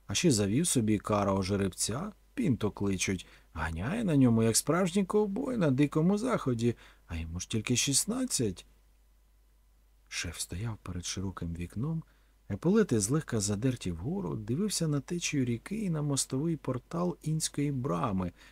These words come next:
обрамлені вигинів лоджії. Однак нічого не бачив. У грудях боролися співчуття до себе і лють.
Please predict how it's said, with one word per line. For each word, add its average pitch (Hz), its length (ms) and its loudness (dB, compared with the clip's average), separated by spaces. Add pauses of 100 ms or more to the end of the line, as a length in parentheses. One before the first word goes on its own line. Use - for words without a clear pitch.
(180)
обрамлені 101 640 -2
вигинів 104 520 -4
лоджії. 85 640 -12 (760)
Однак 78 280 -14
нічого 87 320 -6
не 95 120 -4
бачив. 87 500 -10 (640)
У 92 60 -8
грудях 107 380 4
боролися 107 480 2
співчуття 107 640 -4
до 104 160 0
себе 147 460 0
і 98 80 -2
лють. 156 460 -2